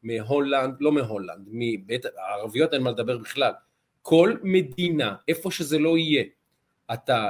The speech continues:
יעמוד שם דור לוי, יעמוד שם יוסיפוביץ', יעמוד שם מי שזה לא יהיה, תוך שנייה יגיע מישהו עם דגל פלסטין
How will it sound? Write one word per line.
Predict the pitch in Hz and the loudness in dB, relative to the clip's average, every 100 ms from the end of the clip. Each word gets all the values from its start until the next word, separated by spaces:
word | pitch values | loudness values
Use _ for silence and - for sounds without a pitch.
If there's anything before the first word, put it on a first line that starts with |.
| - | -4
יעמוד | 135 123 143 165 | 0 2 4 2
שם | 170 139 | 2 -2
דור | 131 123 113 | 0 0 2
לוי, | 143 147 131 | 2 2 0
יעמוד | 127 110 123 131 | -2 -2 -2 -6
שם | 135 | -4
יוסיפוביץ', | 123 - 127 143 143 131 127 | -6 -6 -4 -2 -2 -2 -4
יעמוד | 120 127 147 | -4 -2 -2
שם | 139 | -2
מי | 151 | -2
שזה | 156 135 | -2 -2
לא | 131 | 0
יהיה, | 123 123 131 _ _ _ 151 - | 0 -2 -4 _ _ _ -14 -2
תוך | 185 - | 0 0
שנייה | - 160 139 143 151 - | 2 4 6 4 2 -2
יגיע | 127 127 127 135 | -2 0 4 4
מישהו | 147 156 170 | 4 0 0
עם | 120 | 0
דגל | 117 139 135 | 0 0 0
פלסטין | 123 113 - - 151 147 | -2 -2 -4 0 2 2